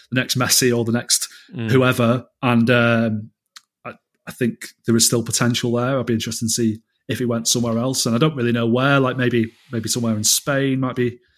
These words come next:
Speaker 1: good for him. Um, somewhere else in Spain, sorry, but maybe somewhere in Italy. Um,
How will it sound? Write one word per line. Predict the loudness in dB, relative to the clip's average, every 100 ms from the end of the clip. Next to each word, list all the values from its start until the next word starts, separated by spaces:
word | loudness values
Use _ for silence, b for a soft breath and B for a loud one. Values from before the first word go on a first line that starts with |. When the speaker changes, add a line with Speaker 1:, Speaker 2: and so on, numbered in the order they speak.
| _ _ _ -6
Speaker 1:
good | -4
for | 0 2 4
him. | 2 0 -4 -8
Um, | -2 0 2 2 2 0
somewhere | -2 0
else | 0 0
in |
Spain, | -2 0 0
sorry, | 2 4
but | 2 0 -4 b b b _ _
maybe | -4 0
somewhere | 0 2 2
in |
Italy. | 0 0 0 2 2 0 -6
Um, | -2 0 0 2 0 -2